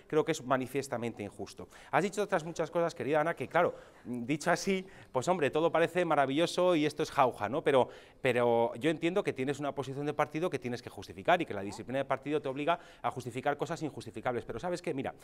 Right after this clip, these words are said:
frente a la disciplina de partido, te voy a citar a tu propio jefe de filas, a tu propio secretario general,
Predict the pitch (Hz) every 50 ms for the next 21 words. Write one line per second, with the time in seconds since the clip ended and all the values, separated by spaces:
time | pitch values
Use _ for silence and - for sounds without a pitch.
0 | - - - _ - 160 147 147 143 139 143 131 139 139 127 202 220 220 220 202
1 | 165 - - 185 196 233 226 - - - - - _ - - 139 147 170 185 175
2 | - - 160 - - 175 180 - - - - 123 - 135 - 156 151 - 170 170
3 | 170 - - - _ - - - 180 170 - 180 160 151 - - 190 156 107 82
4 | - - - - - - - 120 - 139 - 156 - 180 180 175 - - - -
5 | - - - - 170 156 156 135 165 165 156 - - 139 147 147 131 110